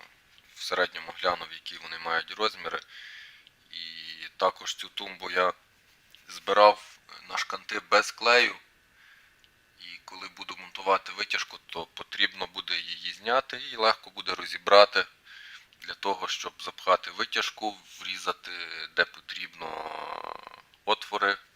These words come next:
під, е, трубу. Наразі так. Загалом, кухнею задоволений.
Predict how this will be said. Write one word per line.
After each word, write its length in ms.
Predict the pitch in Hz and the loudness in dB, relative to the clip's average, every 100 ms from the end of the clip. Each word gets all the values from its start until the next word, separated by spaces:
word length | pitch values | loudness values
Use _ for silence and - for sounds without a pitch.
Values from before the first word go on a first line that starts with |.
| _ _ _ | _ _ _
під, 380 | - 95 90 - 87 85 85 87 | -10 -10 -10 -14 -16 -18 -20 -18
е, 220 | 85 82 - | -16 -16 -16
трубу. 420 | - 90 92 92 _ _ _ _ _ _ _ _ - - - - - - _ _ _ - - _ _ | -16 -16 -16 -18 _ _ _ _ _ _ _ _ -18 -16 -18 -20 -20 -20 _ _ _ -20 -20 _ _
Наразі 420 | 90 90 95 95 - | -8 0 0 0 -4
так. 400 | - 80 - - - - - - - - _ - _ _ _ _ - - - - _ - | 2 4 2 -4 -10 -20 -20 -20 -20 -20 _ -20 _ _ _ _ -20 -20 -20 -20 _ -14
Загалом, 440 | 92 92 104 135 139 _ _ _ _ _ _ _ _ _ _ _ _ - | -12 -6 -2 -2 -4 _ _ _ _ _ _ _ _ _ _ _ _ -20
кухнею 440 | - 104 - 92 87 | -20 -20 -14 -12 -12
задоволений. 680 | 98 120 117 131 123 110 | -14 -16 -6 -2 -2 -6